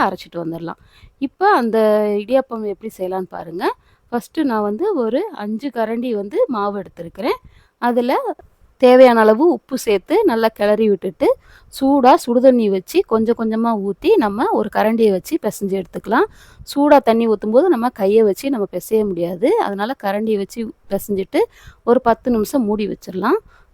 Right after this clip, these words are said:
பத்து நிமிஷம் கழிச்சு அதை நல்லா வந்து கையினால சாஃப்டா பிசைஞ்சு எடுத்துக்கலாம். சப்பாத்தி மாவு பதத்துக்கு, பதத்துக்கு வந்து நல்லா இந்த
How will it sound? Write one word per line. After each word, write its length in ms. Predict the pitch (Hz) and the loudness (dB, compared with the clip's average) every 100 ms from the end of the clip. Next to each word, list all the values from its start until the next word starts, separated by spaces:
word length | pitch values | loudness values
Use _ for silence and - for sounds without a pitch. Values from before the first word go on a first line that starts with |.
| 240 | 2
பத்து 200 | 254 330 311 | 2 4 4
நிமிஷம் 360 | 294 294 254 | 4 2 0
கழிச்சு 320 | 202 185 - 427 359 | 0 -2 -4 0 0
அதை 160 | 214 214 196 | 0 0 -2
நல்லா 280 | 202 233 254 190 | -2 0 0 -2
வந்து 200 | 196 359 453 226 | -2 -2 -2 -2
கையினால 540 | 214 226 208 185 196 - - | 0 0 -2 -2 -2 -6 0
சாஃப்டா 400 | 214 214 - 226 185 | 0 0 -2 -4 -4
பிசைஞ்சு 340 | - 208 190 180 | -8 -6 -2 -2
எடுத்துக்கலாம். 560 | 170 180 - 180 277 - - - - - | -4 -10 -8 -4 -2 -2 -12 -20 -6 -2
சப்பாத்தி 360 | 220 233 233 202 | 2 2 0 0
மாவு 160 | 190 175 | 0 -2
பதத்துக்கு, 480 | 180 175 147 - 262 523 _ _ _ - _ _ _ _ _ _ _ | -6 -6 -10 0 2 2 _ _ _ -20 _ _ _ _ _ _ _
பதத்துக்கு 360 | 196 185 - 185 | -16 -14 -12 -10
வந்து 200 | 180 240 508 _ _ _ _ 233 | -8 -6 -6 _ _ _ _ -8
நல்லா 220 | 233 240 302 | -4 -4 -4
இந்த 100 | 208 | -4